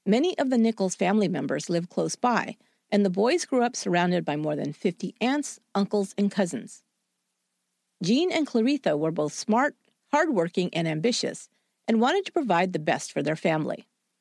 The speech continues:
Claretha worked for the Internal Revenue Service, and while her hours were long, she was a devoted mother and homemaker. She loved to make big breakfasts for her boys. Other family members and neighborhood kids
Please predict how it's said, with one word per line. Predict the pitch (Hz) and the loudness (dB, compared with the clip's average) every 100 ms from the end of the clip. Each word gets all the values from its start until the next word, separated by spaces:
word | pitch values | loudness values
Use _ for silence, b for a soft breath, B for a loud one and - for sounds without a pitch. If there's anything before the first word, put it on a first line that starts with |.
| _ _ _ _ - | _ _ _ _ 0
Claretha | 208 277 339 349 | 2 2 2 0
worked | 208 220 - | 2 0 -2
for | 202 | -4
the | 165 | -2
Internal | 165 - 175 202 | -4 -4 -4 0
Revenue | 190 294 226 147 | 0 2 2 0
Service, | - 147 143 - - - _ _ _ - | -2 -2 -2 -4 -10 -18 _ _ _ 0
and | 208 | 2
while | 202 208 | 4 2
her | 214 | 2
hours | 240 302 359 320 | 2 2 0 0
were | 240 | 0
long, | 202 220 156 - - _ - | 2 2 -2 -8 -20 _ -8
she | - 269 | -2 2
was | 226 | 2
a | 185 | 2
devoted | 170 165 214 285 269 | 0 2 2 2 2
mother | 233 214 220 | 2 2 2
and | 226 220 | 2 2
homemaker. | 202 185 147 - - - _ _ _ _ _ _ _ - | 4 2 0 -4 -12 -12 _ _ _ _ _ _ _ -4
She | 233 | 0
loved | 190 233 320 | 4 4 2
to | - | 0
make | 294 262 - | 0 0 0
big | 240 185 | -2 0
breakfasts | 196 196 185 - | -2 -2 -8 -6
for | - 151 | -4 -4
her | 165 | -2
boys. | 170 156 - - - _ _ _ _ _ _ 233 | 0 -2 -6 -14 -20 _ _ _ _ _ _ 2
Other | 349 | 2
family | 370 226 196 175 | 2 2 4 2
members | 170 175 175 185 | 2 2 0 0
and | 196 | 0
neighborhood | 185 170 165 160 | 0 0 -2 -4
kids | - - 247 151 175 | 0 2 2 0 -6